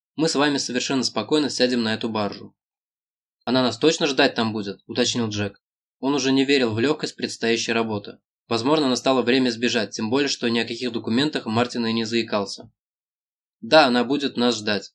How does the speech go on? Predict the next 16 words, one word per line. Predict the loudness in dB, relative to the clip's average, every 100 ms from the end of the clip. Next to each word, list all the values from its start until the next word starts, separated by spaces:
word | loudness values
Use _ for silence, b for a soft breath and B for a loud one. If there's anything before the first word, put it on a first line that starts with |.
| _
подтвердил | -12 -4 -2 0 -2
он. | -4 -8 _ _ _
«А | -6
потом | -4 2 2 2 -2
направится | 0 4 2 0
к | -4
причалу, | -4 0 0 0 -2
для | 0 2
неё | 4 2
будет | 0 -2 -4
открыт | -4 -4 -2
проход». | -2 -4 -6 -8 _ _ _ _ _ _ -4
«Какой | 0 2 4
проход?» | 2 -2 -10 -8
спросил | -6 -4 -4
Барнаби. | 0 0 0 -8 -14